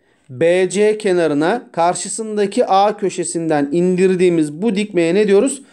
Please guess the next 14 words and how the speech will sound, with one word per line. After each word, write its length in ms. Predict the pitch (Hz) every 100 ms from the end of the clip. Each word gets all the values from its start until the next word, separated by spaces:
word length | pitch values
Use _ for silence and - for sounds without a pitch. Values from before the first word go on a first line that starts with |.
| - - _
Yükseklik. 600 | 165 156 - 165 165 131
Bunu 140 | 160 226
da 100 | 247
nasıl 200 | 240 240
gösteriyoruz? 680 | 196 180 - 175 208 233 -
H 160 | 185 196
harfiyle. 500 | 175 151 139 139 123
Yani 420 | 165 175 165 233 - _ _ _ _
şu 260 | - -
şekilde 540 | 208 190 - 139 139 214
gösteriyoruz. 720 | 165 143 - 139 123 107 - _
A'ya 380 | 165 170 170 175
ait 400 | 147 151 247 - _ _ _ -
yükseklik. 920 | 147 - - 202 202 143 120 113